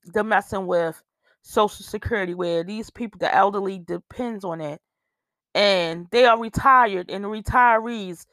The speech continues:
they work their ass off just to receive this stuff. They work their ass off just to get to the point where they can,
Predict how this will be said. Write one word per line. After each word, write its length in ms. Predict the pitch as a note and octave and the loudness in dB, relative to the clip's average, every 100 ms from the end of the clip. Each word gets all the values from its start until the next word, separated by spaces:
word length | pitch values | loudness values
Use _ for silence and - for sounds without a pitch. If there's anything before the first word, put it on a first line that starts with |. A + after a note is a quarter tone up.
| _ _ - | _ _ 0
they 140 | D#4+ | 0
work 280 | C#4 C#4+ - | 4 2 4
their 180 | A#3+ - | 2 2
ass 360 | C4 D#4 D4+ - | 4 4 2 0
off 220 | F3+ E3 | 0 0
just 200 | - D#3 | -10 -14
to 80 | F3 | -12
receive 420 | E3 - D#3+ D3+ D3 | -12 -12 -14 -14 -16
this 140 | D3 | -16
stuff. 260 | - D3 - | -10 -10 -4
They 140 | A3 | -4
work 240 | C#4+ B3 - | 0 -2 0
their 160 | F#3+ G3 | -2 0
ass 340 | G#3+ B3 A#3 A3 | 2 2 0 2
off 220 | F#3 F#3 | 2 2
just 220 | F#3+ - | -6 -8
to 80 | E3+ | -8
get 180 | F3+ F#3 | -8 -8
to 80 | F3+ | -8
the 80 | E3 | -8
point 280 | - G3 | -4 -6
where 180 | F3+ F3 | -4 -6
they 200 | F3+ F#3+ | -6 -10
can, 500 | - - D4+ B3 F3+ | -8 -2 0 0 -2